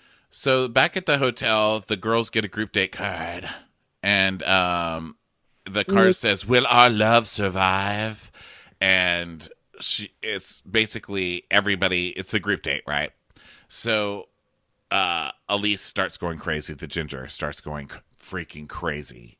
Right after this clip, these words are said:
Speaker 1: And it's like, you got out of a group date that they're gonna be eating bugs, you know? Why are you
Speaker 2: Right.
Speaker 1: complaining?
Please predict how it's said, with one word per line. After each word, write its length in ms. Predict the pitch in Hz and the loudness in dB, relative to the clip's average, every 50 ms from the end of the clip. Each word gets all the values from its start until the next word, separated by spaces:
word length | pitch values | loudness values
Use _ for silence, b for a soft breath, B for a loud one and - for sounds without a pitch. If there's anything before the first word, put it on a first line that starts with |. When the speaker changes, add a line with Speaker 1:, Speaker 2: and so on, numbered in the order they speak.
| _ _ | _ _
Speaker 1:
And 180 | 110 127 156 156 | 0 2 2 0
it's 140 | 156 - - | -4 -4 -4
like, 160 | 196 190 - | -4 -2 -2
you 80 | 196 196 | -6 -2
got 260 | - 208 208 214 - | 2 2 2 2 4
out 140 | 160 160 165 | 2 2 2
of 80 | 165 139 | 2 0
a 40 | 123 | -2
group 280 | - - 117 120 - | -2 0 0 0 2
date 180 | - 110 110 - | 2 2 2 2
that 120 | - 104 - | -2 -6 -6
they're 100 | 104 95 | -6 -4
gonna 160 | 95 98 95 | -4 -4 -4
be 180 | 85 92 82 78 | -4 -8 -8 -8
eating 180 | 90 87 82 80 | -8 -6 -8 -8
bugs, 680 | 64 71 76 76 71 62 53 52 - - - - - _ _ _ | -6 -6 -6 -6 -6 -8 -12 -16 -16 -14 -14 -14 -16 _ _ _
you 100 | _ 92 | _ -8
know? 260 | 90 95 98 113 127 123 _ _ _ _ _ _ _ | -6 -4 -4 -4 -6 -12 _ _ _ _ _ _ _
Why 160 | - 95 113 | -2 2 2
are 40 | 139 | 2
you 100 | 160 160 - - | 2 0 0 4
Speaker 2:
Right. 280 | - 185 170 156 139 120 | 6 8 10 10 8 8
Speaker 1:
complaining? 180 | 76 71 71 | 6 0 -12